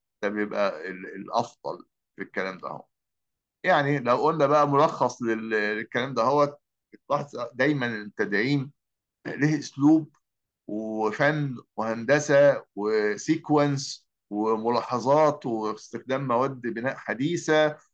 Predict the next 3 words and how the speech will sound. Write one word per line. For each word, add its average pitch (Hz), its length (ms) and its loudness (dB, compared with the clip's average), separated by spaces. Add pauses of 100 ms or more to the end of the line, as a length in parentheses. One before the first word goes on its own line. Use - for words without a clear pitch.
(220)
و، 113 160 2 (1800)
يعني، 120 640 -2 (340)
مش 120 260 -6